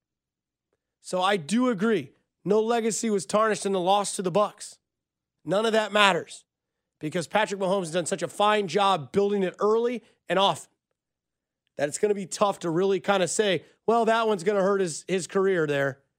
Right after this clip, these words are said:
Now, if he goes to, like, eight more Super Bowls and never wins another one, we're having a different conversation. But the odds of that happening,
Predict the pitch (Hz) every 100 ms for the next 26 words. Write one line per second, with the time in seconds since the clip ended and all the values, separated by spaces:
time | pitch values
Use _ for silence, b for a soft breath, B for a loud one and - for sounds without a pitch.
0 | _ _ _ _ _ _ _ _ - 262
1 | 240 202 262 220 165 190 180 175 - 220
2 | 214 202 165 233 202 180 151 160 190 185
3 | 170 143 160 214 143 127 151 180 143 131
4 | 123 110 135 123 98 190 160 - _ _
5 | _ _ _ _ _ _ 131 156 185 180
6 | 143 123 185 156 127 104 104 101